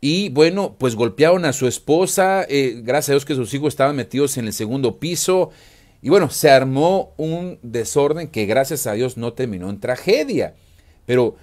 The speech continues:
les digo que cuando a estos pastores se les está descubriendo la clase de bandidazos que son estos señores,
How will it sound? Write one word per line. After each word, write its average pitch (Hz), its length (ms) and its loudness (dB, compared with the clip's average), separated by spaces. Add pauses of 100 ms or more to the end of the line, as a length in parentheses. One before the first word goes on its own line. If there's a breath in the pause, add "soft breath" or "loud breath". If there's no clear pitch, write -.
les 101 260 -4
digo 170 300 0
que 110 140 -4
cuando 117 280 -2
a 135 40 2
estos 160 180 -4
pastores 156 540 0
se 127 120 -4
les 110 140 -2
está 120 240 -2
descubriendo 147 800 -2
la 98 220 -2
clase 139 420 0
de 147 140 2
bandidazos 104 960 -4
que 85 140 -14
son 107 240 -6
estos 135 240 -6
señores, 139 640 -2